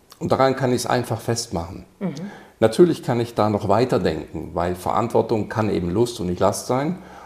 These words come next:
Speaker 1: Und das Erwirken von Ergebnissen kann auch Lust und nicht Last sein.
Speaker 2: Mhm.
Speaker 1: Und, äh,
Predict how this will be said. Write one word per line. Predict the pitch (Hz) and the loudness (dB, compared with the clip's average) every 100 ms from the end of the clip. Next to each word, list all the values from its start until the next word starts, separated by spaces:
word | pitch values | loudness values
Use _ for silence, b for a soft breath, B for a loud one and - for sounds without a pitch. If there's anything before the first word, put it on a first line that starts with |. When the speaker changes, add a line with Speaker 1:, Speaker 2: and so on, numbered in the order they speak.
| B B _ | B B _
Speaker 1:
Und | - 110 | -4 0
das | 104 - | 0 0
Erwirken | 117 101 123 151 | -2 2 2 2
von | - | -2
Ergebnissen | 107 90 110 123 - | -2 0 0 -2 -4
kann | 117 101 | -4 -2
auch | 117 113 | -2 0
Lust | 131 - - | -2 -2 -8
und | 110 | -4
nicht | 113 101 | -4 -2
Last | 95 - - | -4 -6 -4
sein. | 202 165 | -4 -2
Speaker 2:
Mhm. | 202 202 - B B B B B B B B B - | -4 -6 -12 B B B B B B B B B 0
Speaker 1:
Und, | 120 110 101 - - | 2 4 2 -2 0
äh, | 107 | 2